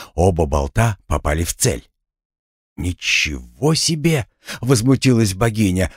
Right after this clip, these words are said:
вытаскивая стрелы, которые причинили вред только шубе.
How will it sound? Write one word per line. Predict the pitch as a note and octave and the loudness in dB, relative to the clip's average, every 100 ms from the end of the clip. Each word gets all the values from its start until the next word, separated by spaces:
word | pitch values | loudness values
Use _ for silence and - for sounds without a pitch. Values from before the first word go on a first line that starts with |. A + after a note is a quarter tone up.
| - | -2
вытаскивая | G2+ A2+ A2+ G#2 - G#2 G#2 | 0 2 2 0 0 2 2
стрелы, | G2+ - C#3 D#3+ A#2+ G2+ | 2 -2 0 2 2 0
которые | A2 B2+ B2 B2+ | 0 2 4 4
причинили | A2 C3 - B2+ C3+ C#3+ | 2 -2 0 2 4 4
вред | A#2 G#2 D3+ D3 - _ | 2 2 0 0 -10 _
только | D#3 C3 - D3 | 0 2 0 -2
шубе. | - - - | 0 -2 -4